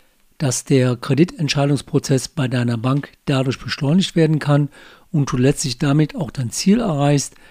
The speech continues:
den Zuschlag für die Immobilie zu bekommen, wenn auch hier der zeitliche Faktor eine große Rolle spielen sollte. Ich würde mich sehr freuen, wenn du mir zu dieser Podcast-Episode und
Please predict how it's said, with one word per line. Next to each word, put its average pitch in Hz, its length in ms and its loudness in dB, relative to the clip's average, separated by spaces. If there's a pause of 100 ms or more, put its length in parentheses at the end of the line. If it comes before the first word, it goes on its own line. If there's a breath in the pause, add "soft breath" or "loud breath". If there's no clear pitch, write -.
(140 soft breath)
den 117 120 -2
Zuschlag 160 540 -2
für 131 160 -2
die 135 120 0
Immobilie 127 440 0 (120)
zu - 160 -6
bekommen, 151 480 2 (320 soft breath)
wenn 147 200 4
auch - 180 -4
hier 139 140 4
der 127 160 -2
zeitliche 139 560 -4
Faktor 131 600 -4
eine 131 220 0
große 131 300 0
Rolle 131 260 2
spielen 117 340 -2
sollte. 110 460 -8 (800)
Ich - 180 -4
würde 160 140 6
mich 151 180 2
sehr 160 220 4
freuen, 156 420 0 (300 soft breath)
wenn 151 180 4
du 151 80 4
mir 147 260 4
zu - 140 -4
dieser 127 240 -2
Podcast-Episode 123 1000 -2 (100)
und 139 280 -4